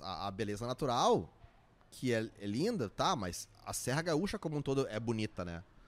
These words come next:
Não, não é só Gramado que tem aquela vista pros vales, ou um Lago Negro,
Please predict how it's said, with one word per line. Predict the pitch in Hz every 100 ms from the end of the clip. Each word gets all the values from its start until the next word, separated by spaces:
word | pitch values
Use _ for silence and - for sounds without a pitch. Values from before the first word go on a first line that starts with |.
| - -
Não, | 107 104 101
não | 107
é | 110
só | - 180
Gramado | 160 143 120 123 117
que | -
tem | 127 120
aquela | - 117 113
vista | 92 110 113
pros | - 104
vales, | 92 90 110 104 90 82 - - - -
ou | 104 117 127
um |
Lago | 120 113 117
Negro, | 113